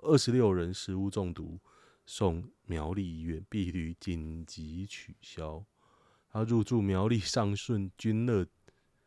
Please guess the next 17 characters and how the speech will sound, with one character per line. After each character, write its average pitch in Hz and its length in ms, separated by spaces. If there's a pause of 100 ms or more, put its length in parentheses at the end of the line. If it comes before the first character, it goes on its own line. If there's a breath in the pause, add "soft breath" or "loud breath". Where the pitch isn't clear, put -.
(180 soft breath)
饭 90 240
店， 82 240
那 127 220
他 123 240
吃 117 260
一 110 120
楼 87 180
的 85 140
那 87 160
个 82 80
buffet 78 420
吗？ 92 300 (1200)
<laughs> 131 480 (220)
要 92 120
回 87 160
去 87 200
咯。 95 280